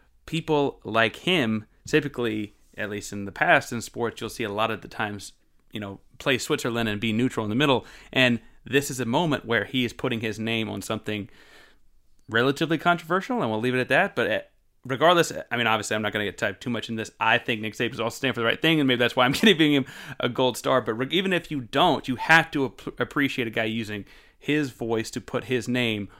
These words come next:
on something that he thinks is right, regardless of you think it's right or not, because there could be negative repercussions here just because of where he works, where he recruits, and those kinds of things, especially just seeing the recruiting landscape expand across, like,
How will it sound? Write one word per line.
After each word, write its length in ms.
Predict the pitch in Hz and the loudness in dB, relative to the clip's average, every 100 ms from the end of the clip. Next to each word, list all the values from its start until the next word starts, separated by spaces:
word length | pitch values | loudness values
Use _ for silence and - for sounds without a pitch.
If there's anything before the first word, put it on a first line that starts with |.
| - | -6
on 180 | 117 110 | -4 -2
something 380 | - 113 - 107 | -2 -4 -4 -6
that 140 | 101 | -6
he 200 | - 165 | -4 -4
thinks 360 | 143 131 120 120 | -2 -4 -4 -6
is 160 | 107 | -6
right, 280 | 104 104 95 - - - - _ - | -4 -4 -6 -14 -20 -20 -20 _ -16
regardless 580 | - 127 110 147 143 127 | -6 -4 4 4 4 2
of 140 | 123 | -2
you 80 | 117 | -4
think 180 | 113 117 | -4 -4
it's 140 | 110 | -4
right 100 | 117 | -4
or 60 | 104 | -2
not, 180 | 107 101 | -2 -4
because 240 | - 117 | -6 -4
there 120 | 127 | -4
could 280 | 110 - 196 | -4 4 4
be 120 | 147 | 4
negative 280 | 131 123 117 | 0 0 0
repercussions 540 | 117 - 120 - 107 - | -2 -2 -6 -4 -8 -6
here 300 | 107 101 - - _ | -4 -4 -6 -16 _
just 180 | 135 131 | -4 0
because 320 | 139 139 127 | -2 0 -2
of 140 | 123 | -2
where 200 | 104 120 | 2 2
he 320 | 123 127 120 - | 2 0 -4 -8
works, 420 | 104 107 131 - | -6 -2 -2 -2
where 140 | 113 110 | -2 -2
he 100 | 117 | -4
recruits, 540 | 107 98 - 131 - | -8 -8 -6 -6 -6
and 100 | 117 | -4
those 160 | 151 160 | -2 -2
kinds 220 | 117 107 | -4 -4
of 100 | 104 | -6
things, 320 | 110 104 104 - - | -6 -8 -10 -16 -14
especially 460 | - - - 139 143 | -10 -4 0 2 0
just 340 | 117 110 - - 120 | -4 -8 -12 -8 -8
seeing 460 | - 131 120 113 110 - - - | -4 -4 -2 -4 -6 -14 -20 -10
the 180 | 120 113 | -4 -4
recruiting 580 | 107 107 - 139 117 104 | -4 -6 -2 0 0 -2
landscape 580 | 107 131 123 - 110 - | 0 0 0 -2 -4 -4
expand 680 | 104 - - 147 131 110 107 | -8 -8 -2 0 0 -2 -6
across, 480 | 110 117 110 - | -6 -2 0 0
like, 240 | 110 104 | -4 -6